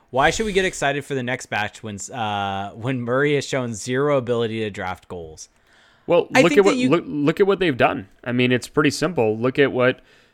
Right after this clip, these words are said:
Speaker 2: Trevor Zegras has done compared to Troy Terry. I mean, he's, he's
Speaker 1: At
Speaker 2: shown,
Speaker 1: nineteen.
Speaker 2: he's shown far more at the levels he's played at.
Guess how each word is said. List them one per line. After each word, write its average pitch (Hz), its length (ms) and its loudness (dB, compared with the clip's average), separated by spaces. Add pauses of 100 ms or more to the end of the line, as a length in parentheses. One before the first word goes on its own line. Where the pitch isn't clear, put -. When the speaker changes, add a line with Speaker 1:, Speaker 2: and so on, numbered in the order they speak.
Speaker 2:
Trevor 135 300 4
Zegras 127 460 2
has 113 160 0
done 113 520 0
compared 113 540 0
to 110 580 -6 (160)
Troy 117 200 -4
Terry. 120 480 -4
I 107 120 -12
mean, 104 240 -8
he's, 110 500 -6 (800)
he's 120 400 -6
Speaker 1:
At 127 200 -4
Speaker 2:
shown, 127 220 2
Speaker 1:
nineteen. 131 380 -2 (300)
Speaker 2:
he's 139 260 0
shown 147 320 0
far 139 400 4
more 135 500 4
at 117 200 -2
the 127 80 4
levels 120 380 2
he's 123 180 -2
played 123 280 0
at. 107 300 2